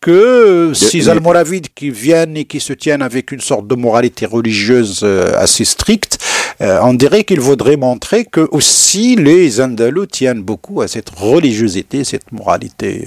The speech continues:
Speaker 1: euh, stricte. Mais ça, c'est classique, puisque la société, elle est là, et avec ses contradictions, ses problèmes, ses faiblesses, ses forces.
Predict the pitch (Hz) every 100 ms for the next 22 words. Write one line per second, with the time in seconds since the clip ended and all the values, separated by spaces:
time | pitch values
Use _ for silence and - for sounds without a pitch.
0 | - - - - 220 - - - - -
1 | 113 120 113 95 - 151 151 - 113 107
2 | 95 92 - - 90 - - 220 - -
3 | 117 - - 151 104 85 - 139 - 107
4 | 90 - 185 165 104 95 92 85 120 170
5 | 117 90 95 - - - 80 78 82 -
6 | 107 98 - - - 101 123 85 - 71
7 | - - 80 - 98 -